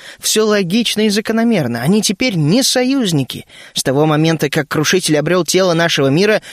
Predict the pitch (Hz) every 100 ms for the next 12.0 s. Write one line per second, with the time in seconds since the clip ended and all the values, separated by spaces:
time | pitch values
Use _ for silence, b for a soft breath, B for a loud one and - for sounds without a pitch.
0 | B 196 220 180 196 202 226 226 214 220
1 | 208 185 233 - 196 165 185 175 254 -
2 | 214 202 202 202 202 240 220 220 - 226
3 | 254 214 - - - _ _ _ _ _
4 | _ - 135 135 139 143 - 143 139 147
5 | 139 - 139 139 127 123 151 170 165 B
6 | B B 147 208 - 208 214 202 190 196
7 | 165 180 180 202 - - B 165 202 214
8 | 202 202 - 240 226 214 220 208 214 208
9 | 190 247 151 - B B 185 208 214 208
10 | 190 196 220 190 147 147 180 151 139 127
11 | 131 135 131 - 123 127 - 101 110